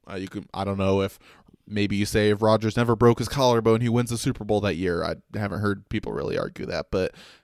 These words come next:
I mean, the injury history is kinda similar. So, yeah, I think Garnett and Dirk are, like, two guys who super talented, Hall of Fame players, but they're a lot closer to Rodgers, and like Rodgers,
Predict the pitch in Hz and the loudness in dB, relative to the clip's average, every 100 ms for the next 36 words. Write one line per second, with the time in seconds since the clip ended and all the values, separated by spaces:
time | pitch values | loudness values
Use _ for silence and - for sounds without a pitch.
0 | _ - 101 98 98 - - - - 110 | _ -8 -6 -6 -8 -14 -10 -6 -4 -4
1 | 107 104 107 101 - 98 - 101 98 110 | -2 -2 0 -4 -4 -6 -4 -6 -4 -4
2 | 101 101 101 - - - 151 127 110 107 | -2 -2 -4 -8 -20 -4 2 4 4 2
3 | 123 147 120 120 117 107 107 - 104 101 | 2 2 4 4 4 2 0 -2 -6 -2
4 | 98 101 - 101 90 95 - 117 107 104 | 0 0 0 0 0 -4 -4 -2 0 -2
5 | 98 101 - 101 101 98 - _ _ _ | -2 -4 -2 -2 0 -2 -6 _ _ _
6 | _ _ _ - 127 123 143 - 113 104 | _ _ _ -8 -4 0 0 2 0 0
7 | 104 107 101 101 - 120 117 120 - 110 | -4 -6 -6 -8 -6 0 4 4 2 -2
8 | 107 - 107 98 95 95 95 - _ _ | -2 -2 -2 -2 -2 -2 -4 -10 _ _
9 | _ _ _ _ _ _ 117 113 104 104 | _ _ _ _ _ _ -2 2 2 0
10 | 110 120 120 110 110 - - 117 107 107 | 0 4 4 4 2 0 -2 -2 0 0
11 | 104 95 98 90 92 87 82 92 - 104 | -2 -2 0 0 -2 -4 -6 -6 -8 -8
12 | 98 98 _ _ _ _ _ - 120 110 | -8 -12 _ _ _ _ _ -8 -2 0
13 | 117 117 107 98 92 87 90 | 0 0 2 2 0 -4 -6